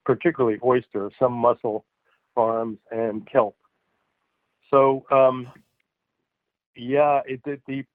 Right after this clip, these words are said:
the push is to, um, is to drive, well, two things. One is driving,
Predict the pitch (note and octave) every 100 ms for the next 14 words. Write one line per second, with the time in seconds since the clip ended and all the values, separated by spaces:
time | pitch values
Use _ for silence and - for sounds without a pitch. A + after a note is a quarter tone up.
0 | - C#3 - G#3+ - - C#3+ B2+ B2 -
1 | - B2+ B2+ A#2+ B2 B2 A#2 - _ _
2 | _ _ _ - - - C#3 C3+ A#2 -
3 | A2 C3+ C#3 D3 C#3 B2+ _ _ _ C3
4 | B2 _ _ F#3+ E3+ A#2 G2 C#3 F3 E3+
5 | B2+ D3 C3+ C3 B2+ A2+